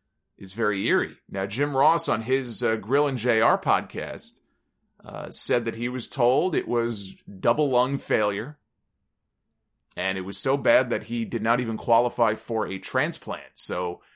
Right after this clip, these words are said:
the fact that they were even considering a lung or a double lung transplant in the first place is obviously, you know, horrifying. And the fact that he was so bad off, he didn't even qualify, it's just awful.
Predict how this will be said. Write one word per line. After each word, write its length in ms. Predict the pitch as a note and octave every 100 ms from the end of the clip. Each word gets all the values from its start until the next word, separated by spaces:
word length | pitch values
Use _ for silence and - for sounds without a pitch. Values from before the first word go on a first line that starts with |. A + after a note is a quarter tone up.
| _ _ _ _ _ _
the 80 | -
fact 220 | C#3+ F#3+
that 100 | A3
they 120 | C#3
were 160 | B2+ B2
even 240 | B2+ A#2
considering 800 | A2 B2 - C#3 F3+ D3 G#2+ G#2 -
a 160 | G2+
lung 400 | G2 G2+ A#2+ E3
or 100 | C#3
a 100 | G#2
double 280 | G2 A#2 C3+
lung 240 | B2 B2+
transplant 760 | B2 C#3 B2+ B2 - B2+ B2 B2+ _ _ -
in 100 | A2+
the 60 |
first 360 | F#2+ C3+ G3 -
place 580 | B2 F2 E2 - - - _ _ -
is 800 | G2 G2 G2 F#2+ F#2 - - - _ _ -
obviously, 840 | A#2 B2+ A#2 - A2 G#2+ G#2+ G2 -
you 140 | - G2
know, 100 | F2
horrifying. 720 | G#2+ C3+ E3+ - E2 E2 G2+
And 100 | A2+
the 40 | -
fact 300 | A2+ A2 -
that 140 | G2
he 80 | G#2+
was 120 | G2+
so 220 | - B2+
bad 260 | A2+ A2+ G#2
off, 260 | A#2 B2+
he 80 | A#2+
didn't 180 | A2+ A2+
even 180 | G2+ G2
qualify, 600 | G#2 A2 D#3+ - F2+ F#2+
it's 120 | A#2
just 180 | D3 C#3
awful. 360 | C3+ G3+ D3